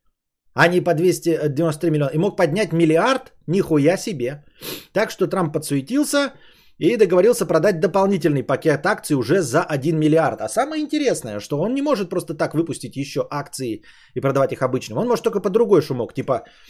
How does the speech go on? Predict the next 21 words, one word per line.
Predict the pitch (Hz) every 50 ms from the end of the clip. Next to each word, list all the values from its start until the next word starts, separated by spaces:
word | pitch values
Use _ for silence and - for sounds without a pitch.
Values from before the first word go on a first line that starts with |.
| - _ _ - - _ _ _ -
выпустил | 160 214 202 202 180 - 196
двадцать | 160 202 - -
три | - 254
процента | 214 208 180 151 185 180 151 196 -
акций | 180 180 170 - - - 160 143 131 139 - _ _ _ _ _
для | 151 127 143 160
обычных | 175 262 330 330 - 277 254 -
покупателей, | 240 226 247 196 240 226 - - 185 165 -
а |
теперь | - - 294 285
она | 254 220
для | 190 208
каких-то | - - 196 - 185
других, | 190 202 175 151 123 110 113
для | 147 -
фондов. | - - - 165 147 120 113 104 90 - - _ - - _ - - -
И, | 226 269 302 320 330 339 339 320
видимо, | 277 240 262 285 269 285 294 277 - - - _
фонды | - - 214 240 262 254 285
раскупили. | 285 269 - - 302 - 269 269 262 269 262 226 - _ _ _ _ _ _ -
Фонды, | - 180 190 196 196 196 214 214